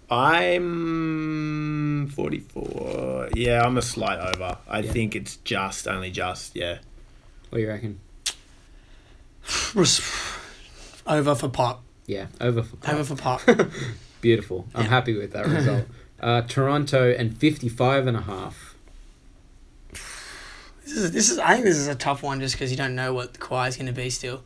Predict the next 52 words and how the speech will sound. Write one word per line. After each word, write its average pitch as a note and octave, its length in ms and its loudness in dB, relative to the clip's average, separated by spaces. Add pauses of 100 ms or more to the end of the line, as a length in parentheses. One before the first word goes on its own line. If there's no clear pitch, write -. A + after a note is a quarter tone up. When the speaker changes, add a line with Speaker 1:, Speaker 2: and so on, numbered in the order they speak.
(280)
Speaker 2:
I'm C3+ 100 6
Speaker 3:
He, B2+ 60 8
Speaker 2:
the G#2 120 2
over. G2 320 -6 (260)
Speaker 3:
he's D#3+ 180 0
looked G#3 220 4
pretty C#3+ 180 2
good, B2+ 300 4 (520)
and C#3 140 4
that C3+ 140 2
team's D3+ 260 0
so C3+ 140 0
deep. B2 340 -2 (300)
Speaker 2:
Yeah. F#2 220 -6 (600)
Speaker 3:
Yeah, C3+ 220 -6
I'll D#3 80 -2
go C3+ 160 -2
over. B2 300 -6 (200)
Speaker 2:
I'm A2+ 140 -2
the F#2 120 -6
over. F#2 100 -6
Speaker 3:
I'm D#3 80 -2
not E3+ 140 2
Speaker 1:
What C#3 180 6
is C#3+ 80 2
Speaker 3:
locking - 100 4
Speaker 1:
it, C#3 40 0
Speaker 3:
it D#3 40 -2
in. F#3+ 60 0
Speaker 1:
fifty-five? G#2+ 720 -2
Speaker 2:
Yeah. G2 320 -4
Speaker 1:
Yeah, A2 280 0
I'm, A#2+ 320 2
I'm A#2 360 2
over. G2 420 -2 (720)
Speaker 2:
Yeah, F#2+ 120 -4
I A2 40 0
think A#2+ 160 0
that's, F2+ 300 -8
Speaker 3:
I'm - 100 -14
not C#3+ 60 0
Speaker 2:
that's C#3+ 100 0
Speaker 3:
lo-, D3 80 4
I'm D3+ 60 2
Speaker 2:
pretty, D3+ 100 0
Speaker 3:
not E3 100 0
locking D3 240 0
it C3 100 -4
in, C3 160 -4
but B2+ 120 -4
I'm C3+ 100 -4
over. B2+ 320 -8